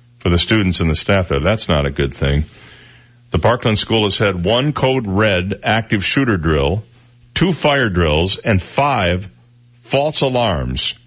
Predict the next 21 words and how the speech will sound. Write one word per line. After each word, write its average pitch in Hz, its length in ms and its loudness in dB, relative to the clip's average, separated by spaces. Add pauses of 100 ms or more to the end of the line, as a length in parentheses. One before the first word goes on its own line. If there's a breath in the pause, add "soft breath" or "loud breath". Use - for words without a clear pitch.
(440)
since 104 280 0
school 127 280 0
began 98 340 2
August 92 320 0
fifteenth, 90 360 0
according 90 320 0
to 78 80 0
officials 85 440 0
at 82 80 0
Broward 76 380 0
County 73 260 0
Schools. 73 440 0 (380 loud breath)
Three 127 260 2
of 120 80 0
the 101 80 0
false 87 320 0
alarms 65 640 0 (500 soft breath)
were 82 140 2
caused 85 360 0
by 80 120 0
students 92 720 0